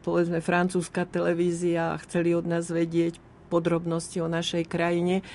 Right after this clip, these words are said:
Čiže, e, taká návšteva pápeža skutočne vzbudzuje záujem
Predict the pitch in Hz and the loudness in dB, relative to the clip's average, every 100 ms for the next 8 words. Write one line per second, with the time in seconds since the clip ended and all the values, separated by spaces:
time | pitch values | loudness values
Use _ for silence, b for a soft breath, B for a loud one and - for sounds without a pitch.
0 | B - 214 180 185 175 175 - 87 117 | B -6 -2 2 4 4 0 -4 -8 -8
1 | 73 120 151 160 170 170 165 185 185 185 | -6 -6 -4 -4 -4 -4 -2 -2 0 2
2 | 196 226 233 214 196 196 214 196 160 190 | 2 2 2 2 2 0 0 -2 -4 -2
3 | 233 233 180 165 170 180 165 196 196 170 | 0 0 0 0 0 0 0 0 2 2
4 | 165 180 190 160 165 170 | 2 0 0 0 -2 -6